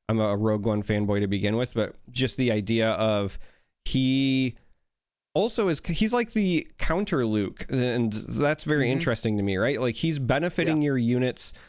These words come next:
Speaker 1: when they're hurt, and then also gives you the ability to kinda slow the game down when he hits the board with the restore mechanic. Again, we're, we're gonna cover his exact text a little bit later in the show, but, uh, just very surprised that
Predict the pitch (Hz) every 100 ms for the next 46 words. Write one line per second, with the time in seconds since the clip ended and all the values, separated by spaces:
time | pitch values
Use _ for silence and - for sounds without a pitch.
0 | _ - 120 117 110 107 95 - 175 160
1 | - - - 117 113 110 107 - 123 123
2 | - 120 113 107 123 113 113 117 110 113
3 | 98 113 113 110 107 - 113 101 107 104
4 | - 120 113 107 107 104 104 110 113 117
5 | 107 104 101 95 - 101 110 110 104 98
6 | 98 95 - - 131 131 120 - 120 117
7 | 117 113 113 113 117 - 127 127 113 -
8 | 123 113 107 98 101 95 107 104 - -
9 | 101 - - 107 101 113 110 104 101 107
10 | 98 95 95 - 110 101 95 90 - -
11 | _ _ _ _ - 104 95 113 147 139
12 | - - _ - 139 185 240 165 143 131
13 | 131 120 104 - - 107 101 -